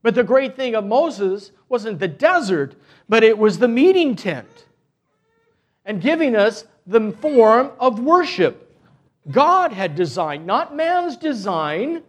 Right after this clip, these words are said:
He didn't bring out electric guitars and drums and things like that. No, he gave us a model to follow.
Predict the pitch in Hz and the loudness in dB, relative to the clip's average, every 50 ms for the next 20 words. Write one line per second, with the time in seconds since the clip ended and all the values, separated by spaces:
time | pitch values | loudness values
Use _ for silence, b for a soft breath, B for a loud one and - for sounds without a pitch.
0 | _ _ _ _ _ _ _ _ _ _ _ _ 175 180 220 269 269 247 269 269 | _ _ _ _ _ _ _ _ _ _ _ _ -4 -2 -2 -2 -2 2 2 2
1 | 254 254 254 262 277 269 262 208 226 247 240 240 269 277 262 294 247 - - 240 | 4 4 4 2 2 2 0 2 2 2 2 0 -6 -8 -6 -6 -10 -6 2 4
2 | 240 226 240 240 254 262 254 262 254 240 208 185 220 233 220 226 254 233 - 269 | 6 8 8 8 6 4 2 -4 -8 -8 -2 2 4 4 4 2 0 -2 -6 -8
3 | 240 240 240 233 240 233 240 277 262 269 269 - - 165 151 156 180 269 294 - | 0 0 2 2 2 -2 0 0 0 0 -2 -4 -4 -2 0 0 0 -2 -4 -6
4 | b b b b b b b b b - 285 285 254 247 220 170 262 302 339 349 | b b b b b b b b b -4 -2 -2 -2 -2 -2 -4 -4 -4 -4 -4
5 | 320 269 - - - - 220 226 208 196 202 233 285 320 320 247 226 220 226 220 | -4 -8 -10 -12 -4 -2 -2 -2 -2 -4 -4 -2 0 0 0 2 2 0 0 -2
6 | - 254 247 - _ 311 311 339 359 339 277 190 147 123 123 | -8 -14 -16 -8 _ -4 -2 -2 0 0 -2 -2 -4 -6 -10